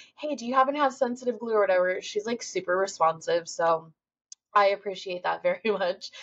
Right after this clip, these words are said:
because there are sometimes people when I'm like, "Hey, about that brow lamination, X, Y, and Z, you know, how do you do this?" And they just never get a response. So try to not look for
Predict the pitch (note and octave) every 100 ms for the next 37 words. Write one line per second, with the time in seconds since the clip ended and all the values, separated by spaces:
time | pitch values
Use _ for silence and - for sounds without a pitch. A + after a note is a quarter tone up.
0 | - A3+ C4 G#3 G#3+ G#3+ A#3 G#3+ G#3 A#3+
1 | A3+ A3+ - A#3+ G#3+ G#3 G3 G3 F#3 -
2 | - _ - G4+ F#4+ F#3+ - - A#3+ D#4+
3 | B4 A3 G3 A3 G3 F#3+ F3+ F3+ - E3+
4 | - B3 - D#4+ E4 C#4+ G#3 G#3 G3 F#3+
5 | F3+ - A3 G#3 F3+ F3 F3+ _ _ _
6 | - - B3 C4 A3+ G#3+ G#3 F#3+ - -
7 | - - G3+ G#3+ G3+ - G3+ F3+ F3+ F3
8 | E3+ E3+ - D#3 - - - _ _ _
9 | - G3 F#3 F3+ F3 - _ _ _ _
10 | _ - - A3 A3 C4 A3+ F#3+ F#3 -
11 | - - _ _ _ _ _ F#3 G3 G3
12 | - - F3+ F3 E3+ E3